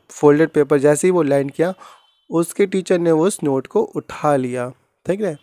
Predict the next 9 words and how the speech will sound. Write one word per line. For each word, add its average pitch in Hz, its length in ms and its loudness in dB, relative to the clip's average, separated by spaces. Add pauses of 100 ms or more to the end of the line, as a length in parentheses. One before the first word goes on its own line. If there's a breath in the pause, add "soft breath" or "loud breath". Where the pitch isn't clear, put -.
(1500 soft breath)
Picked 160 200 2
up 165 160 4
मतलब 185 300 0
उठाना। 131 480 -4 (960 soft breath)
He 214 140 2
read 190 280 0
it 127 280 0
and 147 160 0
said, 135 360 -4